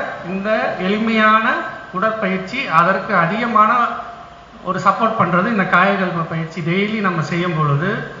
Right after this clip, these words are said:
நாமளும் வாளராக வாழலாம் என்று தான் சாமிஜி மிக எளிமையா அதை புரியுற மாதிரி கொடுத்துருக்குறாங்க.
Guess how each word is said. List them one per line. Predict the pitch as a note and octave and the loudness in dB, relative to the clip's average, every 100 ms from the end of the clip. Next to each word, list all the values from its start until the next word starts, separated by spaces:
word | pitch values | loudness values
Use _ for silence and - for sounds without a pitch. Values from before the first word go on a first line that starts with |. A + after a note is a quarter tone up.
| - - - D3+ | -16 -18 -8 2
நாமளும் | E3+ G3+ G#3 B3 C#4+ C#4+ - - - - C#3+ | 4 4 2 0 -2 -8 -12 -18 -20 -14 -2
வாளராக | D#3 F#3 G3 G3 F#3+ F#3 G#3 G3 | 2 4 4 4 4 4 2 2
வாழலாம் | E3+ E3 D#3+ D#3+ E3+ C#3+ - - - | 2 0 0 2 4 2 -2 -10 -10
என்று | D3 D3 D#3 | -10 -8 -4
தான் | G#3+ A#3 | -4 -2
சாமிஜி | F#3 F3+ E3+ G3 B3+ - - - | -2 -2 -6 -8 -10 -12 -18 -10
மிக | E3 G3 | -4 -2
எளிமையா | A3+ G3 G#3 G#3+ A3 | 0 0 0 2 2
அதை | G#3+ F#3 E3+ E3 D#3 - - - | 4 2 0 -2 -4 -8 -14 -8
புரியுற | G3+ G#3+ G#3 | -4 -2 0
மாதிரி | F#3+ G3 | 0 0
கொடுத்துருக்குறாங்க. | G3 D#3 E3+ D#3 D3+ D3 | -2 -4 -6 -2 0 0